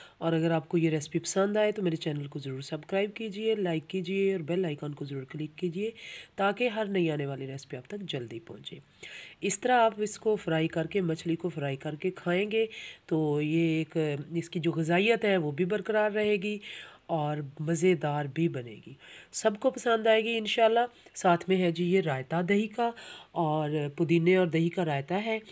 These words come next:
और साथ में है केचप और बहुत मज़ा आने वाला है इसको खा के। तो आप ज़रूर ट्राई कीजिए। आइंदा नई रेसिपी के आने तक दीजिए अब इजाज़त। अल्लाह पाक आप सबको अपनी हिफ्ज़-ओ-अमान में रखे, खुश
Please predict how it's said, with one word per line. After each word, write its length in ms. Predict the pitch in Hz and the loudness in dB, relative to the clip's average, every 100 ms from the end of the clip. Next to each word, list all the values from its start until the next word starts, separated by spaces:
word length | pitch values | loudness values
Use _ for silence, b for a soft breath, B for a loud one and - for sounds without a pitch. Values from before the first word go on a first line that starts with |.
| B B | B B
और 140 | 156 143 | -6 -6
साथ 340 | - 147 143 | -4 -6 -4
में 60 | 156 | -4
है 120 | 151 147 | -4 0
केचप 440 | 190 196 226 220 - B B B | 0 2 0 -2 -12 B B B
और 120 | 147 139 _ | -14 -14 _
बहुत 320 | 143 - 208 | -12 -4 -4
मज़ा 240 | 208 214 214 | 0 4 4
आने 220 | 208 202 | 4 4
वाला 200 | 196 196 | 2 2
है 200 | 196 208 | 2 0
इसको 260 | 202 - 214 | -2 -4 -4
खा 200 | 208 190 | 2 0
के। 180 | 190 214 214 B B - | 2 -2 -4 B B -14
तो 80 | - | -12
आप 160 | 143 | -10
ज़रूर 300 | - 185 233 | -2 0 0
ट्राई 200 | 196 147 | 2 2
कीजिए। 440 | 139 156 151 208 262 B B B - | 2 -2 0 -2 -2 B B B -2
आइंदा 300 | 180 190 220 | 0 4 4
नई 200 | 196 208 | 4 2
रेसिपी 340 | 254 196 - 180 | 4 4 4 0
के 120 | 180 | 0
आने 200 | 156 151 | 0 0
तक 160 | 156 143 | -2 -4
दीजिए 320 | 151 139 151 | -4 -2 -2
अब 120 | 139 | -2
इजाज़त। 520 | 139 143 131 143 247 - b b b | -4 -4 -2 0 -2 -4 b b b
अल्लाह 180 | 160 147 | -6 -4
पाक 260 | 147 165 170 | 0 0 0
आप 100 | 170 | -4
सबको 320 | - 185 226 | -4 -4 -6
अपनी 160 | 226 233 | -4 -6
हिफ्ज़-ओ-अमान 460 | 202 233 233 226 | -2 0 0 -2
में 80 | 233 | -2
रखे, 200 | 233 240 | -2 -6
खुश 260 | 226 269 | -8 -8